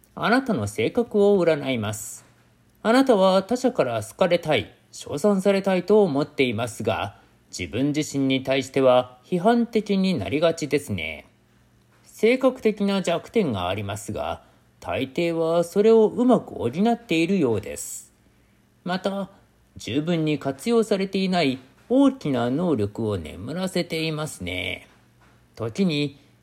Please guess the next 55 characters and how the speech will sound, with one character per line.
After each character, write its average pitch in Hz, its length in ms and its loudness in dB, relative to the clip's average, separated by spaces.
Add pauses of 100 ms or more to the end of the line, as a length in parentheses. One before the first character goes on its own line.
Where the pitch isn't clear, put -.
(200)
自 - 160 -10
分 127 240 -2
が 143 180 0
正 151 320 -4
し 170 180 0
い 139 40 -2
決 151 260 -4
断 170 280 2
を 165 80 0
下 175 260 0
し 185 60 -8
た 175 160 0
か 170 100 2
悩 165 340 2
む 175 140 2
こ 170 160 -2
と 190 120 0
が 170 380 2
あ 208 60 4
る 208 100 6
よ 151 140 4
う 107 80 0
で - 140 -8
す。 - 340 -12 (920)
あ 247 100 6
る 269 120 6
程 151 220 4
度 135 120 0
の 123 200 0
変 156 280 -4
化 113 160 0
や 113 180 2
彩 156 440 2
り 156 40 2
は 151 220 2
好 143 160 -4 (100)
ま 185 140 0
し 208 160 -2
い 196 60 -2
と 196 180 0
考 127 280 -2 (120)
え、 113 340 -4 (480)
規 - 80 -14
則 277 300 2
や 190 160 4
制 214 180 4
限 208 240 4
に 185 80 2
囲 165 360 -2
ま 226 120 4
れ 208 140 2
て 190 100 -2
い 185 80 0
る 180 80 -2
と 160 460 4